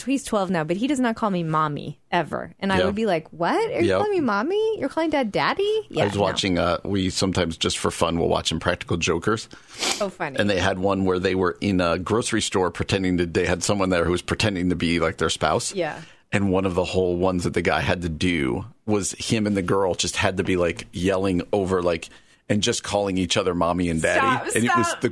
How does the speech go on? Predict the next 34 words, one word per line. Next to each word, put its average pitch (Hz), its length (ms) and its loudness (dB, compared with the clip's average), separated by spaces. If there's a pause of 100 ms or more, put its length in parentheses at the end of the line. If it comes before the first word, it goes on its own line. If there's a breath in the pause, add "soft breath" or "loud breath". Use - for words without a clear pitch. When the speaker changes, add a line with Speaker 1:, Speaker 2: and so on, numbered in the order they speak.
(100)
Speaker 2:
the 120 100 2
looks 104 500 -2
people 117 320 -2
were 98 140 2
giving 107 200 0
to 104 40 0
be 101 80 2
like, 101 200 -4 (440 loud breath)
because 135 280 0
it 160 60 0
was 139 140 0
just 139 160 -2
the 120 80 -2
grocery 120 340 0
store. 113 160 2
They'd - 140 2
be 110 80 2
Speaker 1:
Yeah, 110 40 2 (100)
Speaker 2:
like, 101 200 -8
Speaker 1:
yeah. 175 260 0 (140)
Speaker 2:
"Do 170 140 2
we 226 80 0
need 233 240 2
carrots, 220 380 0
Daddy?" 233 440 0 (140)
Speaker 1:
<laughs> - 120 -12
Speaker 2:
"Yes, 190 220 2 (140)
Mommy, 214 340 2
we 208 120 0
do." 202 60 4
And 147 140 2
it 151 80 -2
was 131 160 0
so 123 720 2